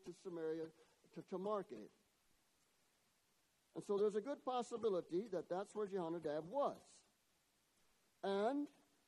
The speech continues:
according to some of what we read here, there's a good possibility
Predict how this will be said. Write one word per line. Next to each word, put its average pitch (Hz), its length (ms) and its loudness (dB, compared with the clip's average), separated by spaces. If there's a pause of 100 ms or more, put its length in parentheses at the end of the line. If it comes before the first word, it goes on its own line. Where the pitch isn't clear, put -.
(320)
according 269 520 -4 (160)
to 185 340 0 (340)
some 170 140 -6
of 202 80 -4
what 220 180 -4
we 269 60 -8 (100)
read 202 300 -6
here, 185 300 2 (720)
there's 165 180 -2
a 175 60 0
good 269 200 -2 (100)
possibility 214 880 0